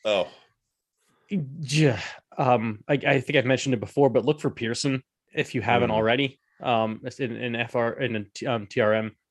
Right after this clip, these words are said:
Speaker 2: he's, like, one thirty, I think, one twenty-eight, something like that.
Speaker 1: Somewhere in that neighborhood, yeah.
Speaker 2: And I think he's only a flanker, but that's, like, again, maybe you had Davidson. I, I certainly did till I dropped him this past weekend, but, like, this is your drop-in kind of replacement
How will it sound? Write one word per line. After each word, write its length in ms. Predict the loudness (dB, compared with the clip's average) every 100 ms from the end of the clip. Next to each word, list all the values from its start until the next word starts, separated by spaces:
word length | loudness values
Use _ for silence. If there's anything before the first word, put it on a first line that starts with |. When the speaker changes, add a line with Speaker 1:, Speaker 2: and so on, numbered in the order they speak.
| _ _ _ _ _ _ _ -16
Speaker 2:
he's, 120 | 0
like, 140 | 2 2
one 260 | 0 0 -4 -16 0
thirty, 420 | 2 4 0 -4 _ -12
I 60 |
think, 220 | -2 -2 0
one 140 | -2
twenty-eight, 420 | 0 0 0 -2
something 220 | -6 -4
like 120 | -2 4
that. 160 | 4
Speaker 1:
Somewhere 200 | 4 -4
in 40 | -8
that 100 | -6
neighborhood, 360 | -4 -4 -6 -6
yeah. 160 | -6 -8 _ _ 0
Speaker 2:
And 340 | 2 2 -2 -12 _ _ -4
I 60 | 0
think 140 | 2
he's 120 | 4
only 300 | 4 4 4
a 40 | 2
flanker, 480 | 0 -2 -2 -6 -2
but 280 | 0 0 2
that's, 320 | 0 0 -4 0
like, 240 | 0 0 -10 _ _ _
again, 400 | 2 2 2 -2 _ _ _ _ -2
maybe 220 | 0 2
you 80 | 4
had 220 | 2 2
Davidson. 480 | 0 0 -2 -6 -4
I, 220 | -4 -4 -2
I 80 | -2
certainly 300 | 0 -2 -2
did 240 | -4 -4
till 120 | -2
I 60 | 0
dropped 320 | 0 -2 -2
him 60 | -8
this 120 | -6
past 220 | -4 -4
weekend, 380 | -4 -4 -4 -2
but, 180 | -2 -2 -6 _ _ _ _ _ _ _ _
like, 240 | 0 0 0
this 200 | 0 0
is 100 | -2
your 80 | -2
drop-in 400 | 2 2 2 -2
kind 160 | -2 0
of 40 |
replacement 480 | -2 -2 -4 -4 -14